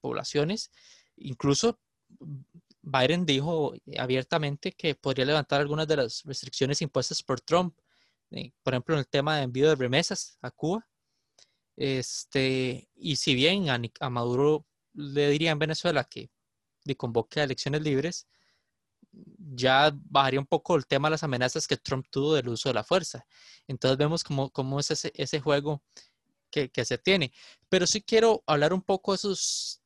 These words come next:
tácticas que han utilizado en campaña, porque hay que ver, o sea,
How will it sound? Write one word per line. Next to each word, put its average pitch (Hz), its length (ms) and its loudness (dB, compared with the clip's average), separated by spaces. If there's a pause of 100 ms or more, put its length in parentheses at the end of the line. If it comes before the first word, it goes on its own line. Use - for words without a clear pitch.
(100)
tácticas - 520 -2
que 156 80 0
han 151 60 0
utilizado 156 400 0
en - 40 -12
campaña, 151 400 0
porque - 500 -6 (880)
hay 135 120 -2
que - 160 0
ver, 160 200 4
o - 60 -6
sea, - 380 -2